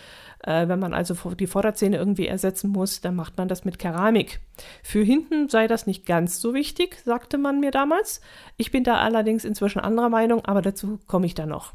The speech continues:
Gold war damals bei mir die richtige Lösung, weil ich kein elektrisierendes Metall haben wollte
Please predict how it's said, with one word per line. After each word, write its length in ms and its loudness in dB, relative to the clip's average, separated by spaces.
Gold 340 4
war 160 4
damals 420 4
bei 120 4
mir 160 2
die 80 0
richtige 400 0
Lösung, 300 2
weil 320 0
ich 80 -4
kein 300 0
elektrisierendes 1080 -2
Metall 320 0
haben 180 -2
wollte 260 2